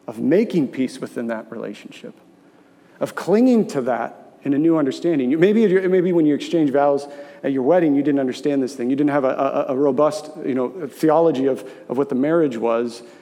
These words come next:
But now as a Christian, you have come into this knowledge and you are held to this knowledge.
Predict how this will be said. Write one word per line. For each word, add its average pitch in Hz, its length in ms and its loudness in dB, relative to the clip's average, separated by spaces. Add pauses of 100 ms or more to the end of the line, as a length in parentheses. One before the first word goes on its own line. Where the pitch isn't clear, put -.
(220)
But 131 80 -2
now 180 260 2
as 156 140 -2
a 143 60 -2
Christian, 165 360 -2
you 165 120 4
have 143 200 -4
come 156 220 -2
into 165 240 2
this 139 200 0
knowledge 127 420 -2
and 143 120 -2
you 127 100 0
are 127 100 0
held 147 260 -2
to 127 80 -4
this 120 240 -12
knowledge. 117 480 -12